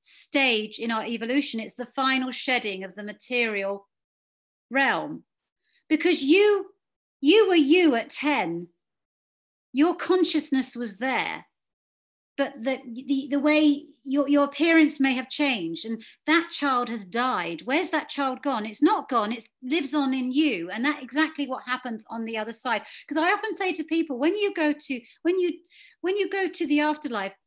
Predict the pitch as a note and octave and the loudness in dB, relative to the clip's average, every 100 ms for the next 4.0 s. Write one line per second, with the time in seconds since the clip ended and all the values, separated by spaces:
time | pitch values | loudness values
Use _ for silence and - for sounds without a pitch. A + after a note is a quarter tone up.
0 | _ _ - F#4 G4+ F4+ F#4 F4+ E4 A#3 | _ _ -4 0 0 0 0 2 2 2
1 | E3+ E3 C4 D4 B3 G#3 F3+ - A#3 C4 | 0 -2 -2 0 -2 -4 -8 -2 2 4
2 | D4 G4 G4+ D#4 A#3+ G#3 F#3 - C#4+ D4 | 4 2 2 2 2 -2 -4 -6 0 4
3 | E4 F4+ F#4 D#4 A#3 G3+ - D4+ E4 | 4 2 -2 -2 -4 -6 -2 0 2